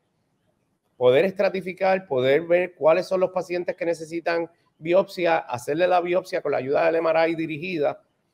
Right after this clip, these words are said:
poder hacer ese diagnóstico temprano, y si lo cogemos temprano, hay algunos pacientes que incluso son candidatos para no hacer nada, lo que se llama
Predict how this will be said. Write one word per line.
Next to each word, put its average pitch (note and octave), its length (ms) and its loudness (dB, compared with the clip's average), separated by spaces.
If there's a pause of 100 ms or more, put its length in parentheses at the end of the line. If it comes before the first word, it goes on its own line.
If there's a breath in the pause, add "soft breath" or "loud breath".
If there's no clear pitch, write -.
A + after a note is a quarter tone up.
(240)
poder B2 240 4
hacer F3+ 240 0
ese F3 200 -4
diagnóstico E3 480 0
temprano, F3+ 680 0
y - 60 -12
si B2+ 120 -8
lo A2+ 140 0
cogemos B2 340 0
temprano, E3+ 640 -2 (560)
hay C3+ 180 2
algunos D3 360 2
pacientes F3+ 340 0
que D#3 80 -4
incluso C#3+ 640 -2
son C3+ 580 -2
candidatos D3+ 580 0
para B2+ 280 0
no B2 80 0
hacer C3+ 220 -2
nada, D#3+ 260 0
lo A#2+ 100 -2
que A#2 80 -8
se A#2 140 -8
llama A#2+ 320 -2